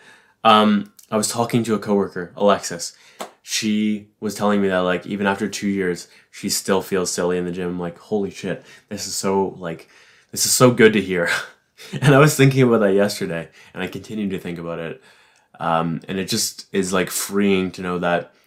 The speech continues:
even people who've been there for a long time do not necessarily feel, like, comfortable at the gym. So as a rookie, that was, like, really good to hear because I feel very out of place. I feel like a complete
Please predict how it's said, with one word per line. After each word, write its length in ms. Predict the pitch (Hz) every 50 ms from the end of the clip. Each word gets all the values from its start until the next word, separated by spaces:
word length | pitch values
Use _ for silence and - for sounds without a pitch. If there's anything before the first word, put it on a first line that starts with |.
| _ _ _
even 220 | - 98 101 98 95
people 280 | - 101 - 110 101
who've 200 | 98 98 92 92
been 140 | 95 92 90
there 140 | 92 92 90
for 120 | - 95
a 60 | 90
long 280 | 90 87 85 85 90 87
time 420 | 85 87 87 87 92 101 107 110 - - _ _ _
do 120 | - 101 95
not 260 | 92 90 87 85 85
necessarily 520 | 90 87 - - - - 92 87 87 87
feel, 220 | 85 - 92 87 85
like, 200 | 85 80 82 -
comfortable 640 | - - 87 87 82 85 76 78 82 78 78 - _ _ _ _ _ _ _
at 160 | - 82 143
the 80 | - 85
gym. 340 | 76 85 85 80 76 - - _ _ _ _ _ _ _ _ _ _ _ _ _ _ _ _ _ _ _ _ -
So 220 | - - 110 101
as 220 | - 107 117 123
a 100 | 143 147
rookie, 560 | 110 101 104 110 107 - 95 85 78 80 - _ _ _ _ -
that 80 | 95 98
was, 160 | 104 110 107
like, 120 | 110 92 95
really 480 | 98 92 98 98 104 107 107 110 110 104
good 220 | 104 113 104 98
to 100 | 110 104
hear 380 | 92 95 95 87 85 82 80 - _ _ _ _ _ _ -
because 300 | 107 95 104 95 92 92
I 120 | 90 92
feel 560 | 87 - - 104 98 98 95 95 98 - - -
very 440 | - 98 92 101 101 107 123 127 117
out 120 | 101 92
of 100 | 90 85
place. 320 | - - 87 82 85 - -
I 100 | - -
feel 240 | - - 101 98 95
like 160 | 95 92 -
a 60 | 95
complete 760 | - 101 92 90 85 - - - - 104 104 104 104 - -